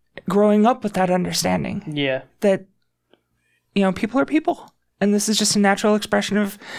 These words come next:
Speaker 1: sexuality and gender identity. It's just a part of human nature. But for them, it is an aberration that needs to be stamped out. And there's a couple biblical passages that might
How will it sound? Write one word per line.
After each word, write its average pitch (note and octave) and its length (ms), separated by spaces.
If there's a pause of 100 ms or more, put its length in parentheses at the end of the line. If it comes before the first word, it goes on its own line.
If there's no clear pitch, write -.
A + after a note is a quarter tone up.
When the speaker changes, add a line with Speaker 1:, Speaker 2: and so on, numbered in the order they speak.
(520)
Speaker 1:
sexuality A3 640
and G#3 120
gender G3+ 220
identity. F3 480
It's F3+ 240
just F#3 380
a G3+ 60
part F3+ 420
of F3 380 (240)
human F3 320
nature. F3 440
But D#3+ 180
for F3+ 140
them, F#3 420 (680)
it F3+ 180
is F3 140
an E3+ 220
aberration F3+ 880
that C3 160
needs F3+ 260
to - 60
be F#3+ 100
stamped E3+ 500
out. - 340 (420)
And A3 340 (300)
there's A3+ 420
a - 100
couple G#3+ 280
biblical G3 440
passages F3 600
that - 120
might F3 360